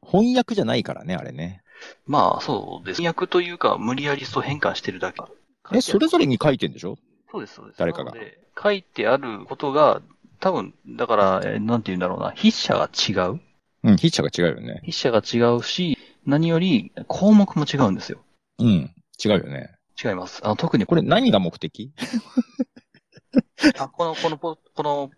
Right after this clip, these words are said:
Speaker 2: えー、今回のスペース
Speaker 1: 今回、
Speaker 2: ですか？
Speaker 1: 今回。うん。
Speaker 2: えっとね、まあまあ、いろいろ考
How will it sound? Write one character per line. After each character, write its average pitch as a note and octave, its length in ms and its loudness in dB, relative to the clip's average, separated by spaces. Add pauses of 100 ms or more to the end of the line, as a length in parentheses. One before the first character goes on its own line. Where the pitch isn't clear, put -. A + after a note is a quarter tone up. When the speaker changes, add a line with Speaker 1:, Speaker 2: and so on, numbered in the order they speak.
Speaker 2:
え A#2+ 180 -2
ー、 A#2 100 -6
今 C#3+ 180 -4
回 F#2+ 140 -2
の F#2 240 -8
ス - 100 -20
ペ A2+ 80 -8
ー - 20 -8
ス - 40 -10
Speaker 1:
今 B2 140 0
回、 - 120 0
Speaker 2:
で - 60 -14
す - 20 -20
か？ - 40 -12
Speaker 1:
今 A#2+ 100 0
回。 - 160 -10 (500)
う G2+ 60 8
ん。 F2+ 260 2
Speaker 2:
え G#2 100 -8
っ - 20 -12
と G2 180 -6
ね、 F#2 480 -8
ま D#3 240 -4
あ A2 60 -4
ま G#2+ 120 -4
あ、 - 20 -10
い A2 100 -4
ろ D3+ 100 -2
い D3+ 40 -4
ろ D3 80 -4
考 C#3+ 160 -6